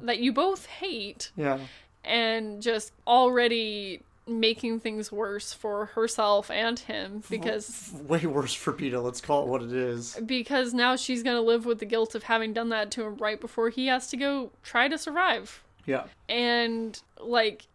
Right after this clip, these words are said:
Speaker 1: completely thinking that he's doing it to make her look stupid and all this other crap. And then Haymitch has to point out, "No,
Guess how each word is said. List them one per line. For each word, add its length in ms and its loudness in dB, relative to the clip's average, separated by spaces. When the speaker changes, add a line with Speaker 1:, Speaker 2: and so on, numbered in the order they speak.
Speaker 1:
completely 1040 0
thinking 600 0
that 260 0
he's 300 -6
doing 320 0
it 140 0
to 100 -10
make 160 -4
her 160 -6
look 200 -8
stupid 800 4
and 140 -4
all 140 -2
this 140 -10
other 180 -2
crap. 520 -2
And 240 -6
then 160 -2
Haymitch 400 -4
has 240 0
to 80 -12
point 240 -2
out, 240 0
"No, 380 4